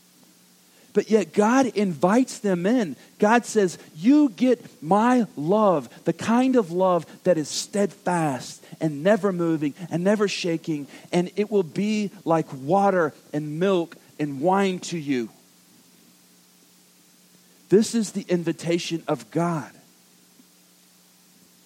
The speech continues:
And everybody in this room is at some point in this continuum. Everybody is one of these two people, but, but every-, everybody's at one point in this continuum. You're either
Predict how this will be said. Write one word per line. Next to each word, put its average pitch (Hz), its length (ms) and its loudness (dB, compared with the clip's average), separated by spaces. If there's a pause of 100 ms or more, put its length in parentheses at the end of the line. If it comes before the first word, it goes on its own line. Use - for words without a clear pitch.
(1800)
And 110 80 -10
everybody 156 420 -2
in 147 80 -4
this 135 240 -10
room 110 420 -4
is 113 280 -8
at 117 160 -6
some 135 320 -8
point 117 400 -8
in 110 80 -8
this 101 120 -12
continuum. 104 680 -8 (760)
Everybody 143 380 -4
is 131 140 -4
one 117 200 -4
of 139 80 -4
these 147 180 -8
two 143 140 -6
people, 135 320 -6
but, 117 120 -8 (220)
but 123 100 -6
every-, 143 220 -4 (160)
everybody's 156 400 -6
at 143 80 -8
one 131 220 -8
point 123 260 -10
in 113 60 -8
this 110 100 -16
continuum. 107 560 -10
You're 120 140 -4
either 143 180 -6